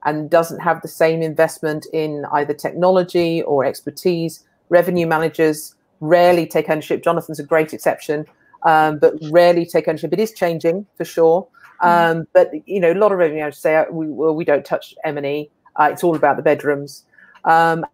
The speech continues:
Speaker 1: and that comes from the top of organizations. It's a cultural thing in organizations. Um, I think many hotels don't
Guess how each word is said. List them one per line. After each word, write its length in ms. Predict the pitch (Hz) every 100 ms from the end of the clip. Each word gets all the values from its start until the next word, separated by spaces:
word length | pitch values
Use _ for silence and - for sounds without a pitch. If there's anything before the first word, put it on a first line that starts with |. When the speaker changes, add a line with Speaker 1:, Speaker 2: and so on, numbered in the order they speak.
| -
Speaker 1:
and 240 | 185 180
that 340 | 214 208 - -
comes 300 | - 233 220
from 100 | 190
the 80 |
top 320 | 175 - 262 262
of 100 | 170
organizations. 800 | 160 165 160 160 190 - 139
It's 140 | 131 -
a 40 |
cultural 400 | - 180 175 165
thing 220 | 151 147
in 80 | 139
organizations. 880 | 139 135 139 139 143 135 - 135 - _ _ - -
Um, 340 | 165 156 156
I 80 | -
think 140 | 165 165
many 140 | 165
hotels 400 | 165 160 165 156
don't 280 | 170 165